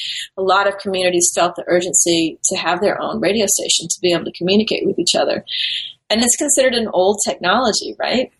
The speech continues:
But it's, it's totally one of the most popular ones. So I think it needs to be looked at with the same kind of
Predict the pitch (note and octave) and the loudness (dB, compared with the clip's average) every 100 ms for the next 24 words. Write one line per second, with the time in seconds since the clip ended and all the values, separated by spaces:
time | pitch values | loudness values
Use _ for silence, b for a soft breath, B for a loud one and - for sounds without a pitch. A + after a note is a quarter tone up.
0 | G#3 G3+ F#3+ - F#3+ - - F3+ - _ | -4 0 2 0 -2 2 2 2 0 _
1 | - - - F#3 - - G#3 G3+ G#3+ G#3 | -20 -8 -2 0 0 -2 0 0 0 2
2 | G3+ G3 G3 F#3+ F#3+ G3+ G3 F3 F3+ - | 2 0 -2 0 2 0 0 2 0 0
3 | G3 G#3 - - - - - - - - | -2 0 0 -2 -4 -6 -8 2 2 4
4 | - F#3 F3 F3 G#3 A3 G3+ F#3+ F#3+ - | 2 2 2 2 0 -2 0 0 2 0
5 | G3+ F3 E3 D#3+ F#3 F#3 E3+ E3 - F3 | 0 2 2 2 0 2 2 2 0 -4
6 | F3+ E3+ F3 F3 F3 F#3+ E3 D#3+ | 0 0 2 0 -2 -2 0 -2